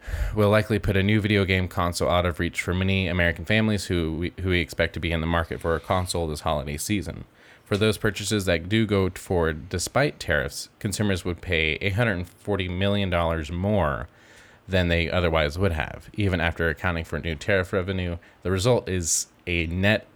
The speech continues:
three hundred fifty million dollar loss for the U S economy for each year that the tariff remains in effect, with the burden carried by U S consumers.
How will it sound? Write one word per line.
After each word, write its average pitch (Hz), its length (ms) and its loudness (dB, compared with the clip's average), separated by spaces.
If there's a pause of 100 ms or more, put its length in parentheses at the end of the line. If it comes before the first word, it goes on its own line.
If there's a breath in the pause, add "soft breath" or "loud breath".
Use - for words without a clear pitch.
(220)
three 110 140 2
hundred 98 180 2
fifty 87 220 -2
million 85 280 0
dollar 78 280 0
loss 104 460 0
for - 160 -4
the 87 100 0
U 82 120 4
S 80 180 2
economy 131 520 2
for 123 180 -4
each 107 240 0
year 98 120 0
that 85 160 -4
the - 60 -8
tariff 82 300 -2
remains 76 300 -4
in 76 60 -6
effect, 110 380 2 (360 loud breath)
with 95 180 0
the 92 80 -2
burden 90 380 2
carried 80 300 -2
by 76 100 -2
U 71 160 -6
S 71 140 -6
consumers. - 580 -14